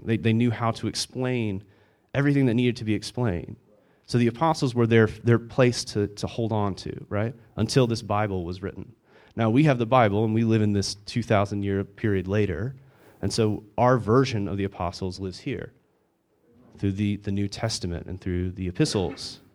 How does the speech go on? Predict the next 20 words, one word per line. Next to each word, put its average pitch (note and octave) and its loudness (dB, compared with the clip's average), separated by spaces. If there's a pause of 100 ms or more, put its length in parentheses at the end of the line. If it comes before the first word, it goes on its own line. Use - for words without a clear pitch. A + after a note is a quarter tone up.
(440)
So A#2+ -4
first E3+ 2
and C#3+ 0
foremost, A2 0
the A2 -10
thing A#2+ 2
that A2 -2
we G2+ -2
have G#2+ -6
to A2 -8
cling G#2 -4
to G#2 -4
the F#2 -4
most F2+ -6 (340)
is G#2+ -6
God's A#2 4
word. A2 0 (720)
Simple, - -2 (100)
straight, - -4 (480)
right? A2+ 0